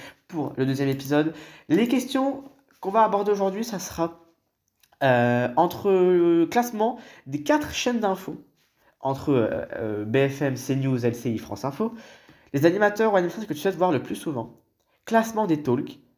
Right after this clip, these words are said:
aimerais-tu voir des animateurs sur T F un ou sur M six ? Oui ou non ? T P M P est-il pour toi la pire émission du paf ? Oui ou non ? Et ton journal télévisé préféré, c'est lequel et sur quelle chaîne ?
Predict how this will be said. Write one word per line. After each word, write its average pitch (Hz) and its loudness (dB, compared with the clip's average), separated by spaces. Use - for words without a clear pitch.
aimerais-tu 185 2
voir 190 4
des 143 -2
animateurs 147 0
sur 120 -8
T 139 -2
F 135 -6
un 120 -2
ou 110 -4
sur 104 -8
M 104 -8
six ? - -10
Oui 143 4
ou 113 -4
non ? 117 -4
T 165 6
P 180 0
M 175 0
P 185 0
est-il 160 -2
pour 147 -6
toi 151 2
la 147 2
pire 147 0
émission 139 -2
du 123 -4
paf ? 107 -4
Oui 123 -2
ou 127 -2
non ? 123 0
Et 151 4
ton 180 0
journal 170 2
télévisé 151 2
préféré, 147 0
c'est 151 -6
lequel 143 0
et 123 0
sur 185 0
quelle 240 4
chaîne ? 139 0